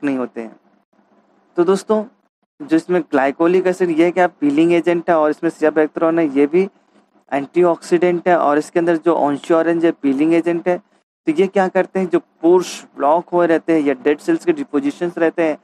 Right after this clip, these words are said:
उससे हटाने में मदद करते हैं, ताकि आपका जो चेहरा है और जो face है उसके ऊपर new cells का generation हो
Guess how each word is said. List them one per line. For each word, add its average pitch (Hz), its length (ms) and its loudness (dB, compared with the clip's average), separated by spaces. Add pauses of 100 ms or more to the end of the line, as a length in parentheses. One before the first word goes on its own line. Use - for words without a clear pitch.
(360)
उससे 160 240 -4
हटाने 147 540 -2
में 165 120 0
मदद 143 300 0
करते 165 320 -2
हैं, 165 80 -2
ताकि 147 300 -2
आपका 156 300 0
जो 151 160 -2
चेहरा 151 440 0
है 165 180 2 (680)
और 143 220 0
जो 147 160 -2
face 165 380 -2
है 175 100 2
उसके 156 220 -2
ऊपर 156 260 -4
new 151 160 2
cells 160 300 -2
का 160 140 0
generation 139 580 -4
हो 170 200 -4